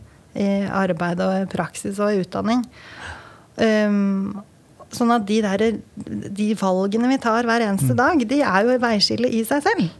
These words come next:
Speaker 2: Ja. Dere har flere kontorer her på Hedmark.
Speaker 1: Vi, Innlandet fylkeskommune har,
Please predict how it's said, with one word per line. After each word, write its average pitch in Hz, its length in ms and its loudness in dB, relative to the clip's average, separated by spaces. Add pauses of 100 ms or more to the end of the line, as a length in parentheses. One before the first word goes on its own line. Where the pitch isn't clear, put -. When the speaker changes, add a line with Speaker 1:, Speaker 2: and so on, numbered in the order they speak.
Speaker 2:
Ja. 147 160 4 (1600)
Dere 165 220 4
har - 60 -4
flere 131 220 0
kontorer 147 400 0
her 196 60 0
på 170 160 -4
Hedmark. 139 320 0 (560)
Speaker 1:
Vi, 269 140 2 (260)
Innlandet 214 560 2
fylkeskommune 226 680 0
har, 196 260 2